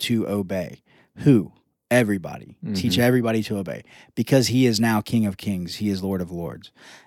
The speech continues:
Speaker 1: And he's seated at the right hand of the throne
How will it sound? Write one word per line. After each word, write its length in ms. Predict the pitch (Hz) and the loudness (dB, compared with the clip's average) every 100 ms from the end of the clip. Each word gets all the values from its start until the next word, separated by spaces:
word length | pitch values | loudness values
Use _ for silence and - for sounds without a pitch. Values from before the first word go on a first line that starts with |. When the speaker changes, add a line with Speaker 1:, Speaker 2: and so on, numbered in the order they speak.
| - | -4
Speaker 1:
And 340 | 131 117 110 - | 2 4 2 0
he's 280 | 107 117 - | 0 2 2
seated 520 | - - 131 113 95 | 2 2 2 0 -2
at 160 | - 101 | -4 -4
the 100 | 98 | -4
right 260 | 95 92 - | -4 -4 -4
hand 420 | 101 90 85 - - | -6 -6 -8 -10 -8
of 160 | 98 | -6
the 100 | 92 | -6
throne 460 | - 98 78 55 | -8 -8 -8 -10